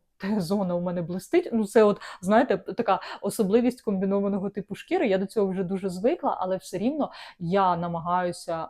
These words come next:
не, ну, знаєте, я навіть не локально десь наношу, де сухі ділянки, просто на все обличчя і просто на ніч.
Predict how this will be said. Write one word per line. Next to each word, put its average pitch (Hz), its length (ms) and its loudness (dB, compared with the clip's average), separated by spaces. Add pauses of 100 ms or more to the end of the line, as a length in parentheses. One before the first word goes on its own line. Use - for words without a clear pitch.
(160)
не, 170 540 -4 (480)
ну, 185 220 -2
знаєте, 233 280 4
я 196 120 6
навіть 202 220 2
не 196 100 2
локально 214 500 4
десь 180 200 -2
наношу, 180 360 -4
де 180 120 -2
сухі - 340 -8
ділянки, 160 440 -6
просто - 320 0
на 185 100 -2
все - 200 -6
обличчя 175 560 -2
і 175 60 -2
просто - 380 -6
на 160 280 -2
ніч. 339 280 -8